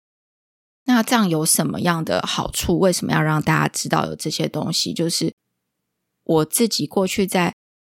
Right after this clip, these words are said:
就是想要在台湾找这个领域的工作的时候，发现非常非常的少，就是几乎没有什么职缺可以选择。所以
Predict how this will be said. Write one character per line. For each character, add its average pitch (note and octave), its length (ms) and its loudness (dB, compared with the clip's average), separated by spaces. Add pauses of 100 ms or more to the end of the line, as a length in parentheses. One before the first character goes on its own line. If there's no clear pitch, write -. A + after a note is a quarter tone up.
(600)
就 G3 120 0
是 F#3 320 0
想 D3+ 280 0
要 E3+ 300 2 (120)
在 F3+ 180 0
台 D3+ 240 -4
湾 D#3 240 -2
找 - 440 -4
这 F3 200 0
个 F3 120 0
领 - 240 -4
域 D#3+ 120 0
的 A#2+ 140 -2
工 D3+ 260 -2
作 D3+ 240 0
的 A#2 120 -2
时 - 260 0
候， - 260 -2 (320)
发 F3+ 300 -2
现 E3+ 380 0 (260)
非 F#3+ 220 0
常 D3+ 220 -2
非 D#3+ 200 0
常 D3+ 180 0
的 A2+ 140 0
少， - 480 0
就 F3+ 140 -4
是 F3 480 -4
几 - 180 2
乎 A3+ 140 2
没 F3+ 200 4
有 E3+ 160 2
什 F3+ 160 0
么 G2+ 140 0
职 - 260 -2
缺 D#3+ 300 0
可 D#3+ 180 0
以 C#3+ 80 2
选 - 240 -2 (140)
择。 - 320 -6 (400)
所 G3 240 0
以 G3 400 0